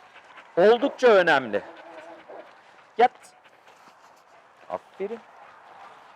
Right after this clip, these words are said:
Zippo. Bravo. Yaklaş. Bunlar oldukça önemli. Bunu tabii ki dediğim gibi çok iyi bir altyapı ve yüksek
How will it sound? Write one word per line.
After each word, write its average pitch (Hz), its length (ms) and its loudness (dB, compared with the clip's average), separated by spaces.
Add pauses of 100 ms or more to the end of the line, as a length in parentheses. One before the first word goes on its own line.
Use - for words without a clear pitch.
(2250)
Zippo. 240 420 -4 (1700)
Bravo. 208 540 -6 (760)
Yaklaş. 156 540 -8 (1400)
Bunlar 226 320 -2
oldukça 220 440 2
önemli. 135 360 -4
Bunu 196 140 -10
tabii 247 300 -4
ki 247 220 -2 (720)
dediğim 175 360 -6
gibi 214 240 -6
çok - 280 -2
iyi 220 140 -12
bir 175 280 -4
altyapı 170 480 -4
ve 247 60 0
yüksek 165 460 -8